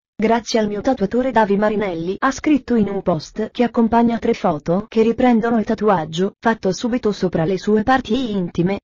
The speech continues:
un selfie più ampio che riprende la ragazza per intero, un collage con diverse foto e un'ultima immagine che la riprende mentre è sul lettino del tatuatore. La scritta "Made in Naples" è accompagnata, ovviamente, da una delle immagini caratteristiche della città,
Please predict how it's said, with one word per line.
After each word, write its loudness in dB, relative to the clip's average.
un 6
selfie 0
più 2
ampio -4
che 0
riprende 2
la 2
ragazza 0
per 0
intero, 0
un 2
collage 2
con 2
diverse 2
foto -2
e 2
un'ultima 2
immagine 0
che 4
la 4
riprende 2
mentre 0
è -4
sul -4
lettino 0
del 2
tatuatore. -2
La 0
scritta 0
"Made 2
in 0
Naples" -2
è 0
accompagnata, -2
ovviamente, 2
da -2
una 0
delle 2
immagini -2
caratteristiche -2
della 0
città, -4